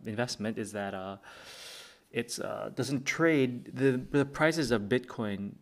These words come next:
should not trade in correlation with, like, traditional asset classes. So it wouldn't trade,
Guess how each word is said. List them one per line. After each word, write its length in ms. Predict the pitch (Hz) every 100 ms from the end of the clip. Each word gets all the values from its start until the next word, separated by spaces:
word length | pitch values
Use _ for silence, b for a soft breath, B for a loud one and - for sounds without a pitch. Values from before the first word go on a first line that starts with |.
| - - - -
should 300 | - - 120
not 280 | 127 131 -
trade 540 | - 143 117 101 101
in 140 | 110 101
correlation 880 | - 131 120 113 104 120 - 104 95
with, 160 | 95
like, 320 | 98 90 90
traditional 880 | - 135 113 123 117 104 95 92 - - _ _ _
asset 360 | 110 101 - 98
classes. 440 | - 101 - 95 87
So 220 | 107 98
it 80 | 110
wouldn't 300 | 123 120 113
trade, 360 | 123 110 104